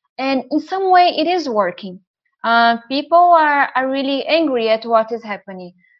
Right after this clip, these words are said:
Uh, we have lost over a hundred thousand lives. We have almost thirteen million people unemployed. And the next few months are gonna be even harder for Brazil because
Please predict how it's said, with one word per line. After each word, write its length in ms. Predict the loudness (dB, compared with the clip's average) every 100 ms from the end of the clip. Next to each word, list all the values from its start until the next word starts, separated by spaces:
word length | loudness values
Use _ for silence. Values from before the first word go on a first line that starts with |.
| -10
Uh, 280 | -2 2 2
we 120 | 2
have 300 | 0 0 0
lost 520 | 2 2 2 -2 -14 -6
over 460 | -6 -2 0 0 0
a 80 | -4
hundred 560 | -2 -4 -2 -4 -6 -12
thousand 480 | -2 -2 -2 -6 -8
lives. 540 | -2 0 0 -4 _ _ _ _ _
We 140 | -6 -4
have 500 | -2 2 2 2 -2
almost 540 | -4 -2 -2 -4 -10 _ _ _
thirteen 380 | -6 -6 -4 -6
million 300 | -4 -6 -8
people 400 | -8 -10 -6 -6
unemployed. 720 | -4 -8 -8 -4 -2 2 0 -2 _ _ _ _ -10
And 460 | -6 -2 -2 -4 -8 _
the 160 | -6 -2
next 320 | -2 -2 -12
few 140 | -8 -4
months 320 | -4 -4 -6
are 120 | -8
gonna 300 | -8 -8 -8
be 100 | -6
even 260 | -8 -6 -6
harder 380 | -2 -4 -4 -10
for 180 | -14
Brazil 340 | -14 -14 -12 -14
because 420 | -14 -6 -4 -4